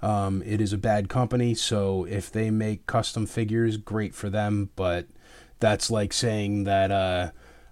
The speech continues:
I don't know, the Manhattan Project also puts out a teddy bear. I mean, they're still making nukes, so whatever. Smith Lord Creations, they have no place here on the I C. That's, that's what I think of them. Next up, Nick Joseph.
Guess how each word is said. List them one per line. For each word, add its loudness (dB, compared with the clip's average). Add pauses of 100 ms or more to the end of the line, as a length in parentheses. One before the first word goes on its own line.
I 2
don't 2
know, 0
the 2
Manhattan 2
Project -2
also 0
puts -2
out 0
a -6
teddy -4
bear. -8 (220)
I -2
mean, 0
they're -2
still 0
making -2
nukes, -4 (240)
so -2 (880)
whatever. -2
Smith -2
Lord 2
Creations, -2
they 4
have 0
no -2
place -10
here -10
on -12
the -16
I -14
C. -12
That's, -12
that's -8
what -10
I -10
think -16
of -14
them. -14 (680)
Next 12
up, 12
Nick 6
Joseph. 8